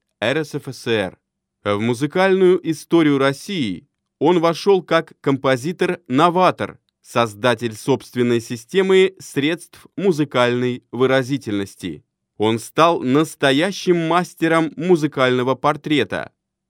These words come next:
продолжая традиции Мусоргского, а также тонким психологом и знатоком человеческих характеров. Сергей Сергеевич родился одиннадцатого апреля тысяча восемьсот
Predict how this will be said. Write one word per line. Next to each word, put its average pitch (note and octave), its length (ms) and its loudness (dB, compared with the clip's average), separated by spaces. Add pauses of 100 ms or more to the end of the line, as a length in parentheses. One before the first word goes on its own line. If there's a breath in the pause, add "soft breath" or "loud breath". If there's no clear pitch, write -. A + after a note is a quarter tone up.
продолжая A#2+ 720 0
традиции C3 880 -4 (180)
Мусоргского, G#2+ 960 0 (460)
а G#2+ 180 4
также B2+ 460 0
тонким B2 480 2
психологом A2 880 0 (240)
и A3 100 -6
знатоком D3+ 720 -2 (120)
человеческих A#2+ 1000 -4 (140)
характеров. G#2 840 -2 (600)
Сергей A#2+ 420 -4
Сергеевич C3+ 880 -2
родился E3+ 720 -2
одиннадцатого C#3+ 880 -2
апреля B2+ 720 -2 (380)
тысяча F3+ 420 -6
восемьсот D3+ 640 -2